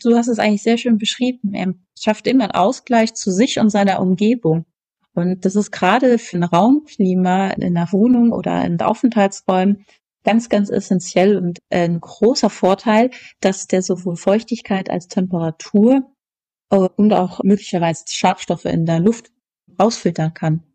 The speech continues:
Also es gibt zum Beispiel, ich habe gehört von einer Raucherkneipe, die mit Lehm verputzt war.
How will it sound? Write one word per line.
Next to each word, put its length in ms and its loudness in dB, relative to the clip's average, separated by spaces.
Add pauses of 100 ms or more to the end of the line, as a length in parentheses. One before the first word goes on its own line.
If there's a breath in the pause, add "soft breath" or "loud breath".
Also 160 -2
es 140 -4
gibt 220 -2
zum 140 0
Beispiel, 720 0 (400)
ich 80 0
habe 120 -4
gehört 260 2
von 200 -2
einer 100 0
Raucherkneipe, 800 0
die 120 -4
mit 180 -4
Lehm 200 4
verputzt 540 -6
war. 140 2